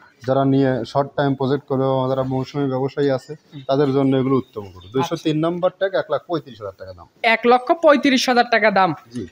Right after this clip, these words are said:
Speaker 2: যাদের পছন্দ হবে, সিরিয়ালে চার নাম্বার দেখে শুনে নিতে পারবে এটা।
Speaker 1: সেটাই।
Speaker 2: এইটা সাইড করে দেন, চার নাম্বার সিরিয়ালে যে গরুটা আছে, এই গরুটা আমরা দেখাই।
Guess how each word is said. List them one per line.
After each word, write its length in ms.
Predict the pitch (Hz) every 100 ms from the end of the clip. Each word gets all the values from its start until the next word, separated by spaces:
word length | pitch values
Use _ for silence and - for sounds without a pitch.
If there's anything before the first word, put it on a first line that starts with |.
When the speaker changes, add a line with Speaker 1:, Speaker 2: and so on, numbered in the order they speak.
| -
Speaker 2:
যাদের 400 | 196 233 240 254
পছন্দ 340 | 254 247 269 262
হবে, 160 | 302
সিরিয়ালে 400 | 320 285 262 254 254
চার 180 | 254 240
নাম্বার 380 | 247 254 311 233
দেখে 240 | 240 254
শুনে 220 | 254 311
নিতে 240 | 311 269 262
পারবে 340 | 240 208 196
এটা। 220 | 185 170
Speaker 1:
সেটাই। 260 | 139 131 101 - _ _ _ _ -
Speaker 2:
এইটা 240 | 233 240
সাইড 260 | 233 240 240
করে 100 | 269
দেন, 180 | 247 330
চার 200 | 311 277
নাম্বার 240 | 262 262 247
সিরিয়ালে 340 | 262 240 240
যে 140 | 214
গরুটা 280 | 226 233 247
আছে, 160 | 240 349
এই 140 | 277
গরুটা 240 | 240 240 233
আমরা 160 | 208
দেখাই। 360 | 190 190 190